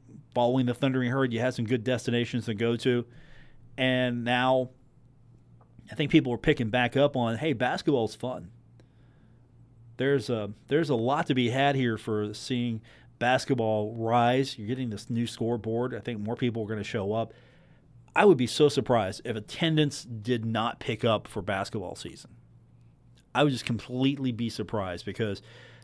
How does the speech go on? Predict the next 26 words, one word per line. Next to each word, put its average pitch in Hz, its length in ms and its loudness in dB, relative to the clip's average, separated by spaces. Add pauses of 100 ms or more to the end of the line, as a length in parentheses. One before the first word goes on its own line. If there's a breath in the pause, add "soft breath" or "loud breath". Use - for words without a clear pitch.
(120)
there's 131 220 0
so - 460 2
much 135 340 4
coming 117 320 0
back. 113 320 0
There's 110 160 -6
so 147 140 4
much 127 180 0
promise 123 460 0
that 104 140 -14
this 110 120 -8
team's 120 280 -4
gonna 113 100 -4
be 101 140 -6
really 110 340 -2
good 107 200 -2
again. 110 360 -2 (680 soft breath)
And 120 500 0
you've 135 140 0
got 180 200 8
everybody 208 360 8
else 220 480 0
coming 190 220 2
back. 185 400 0 (100)
Everybody's 226 320 6
back 160 400 4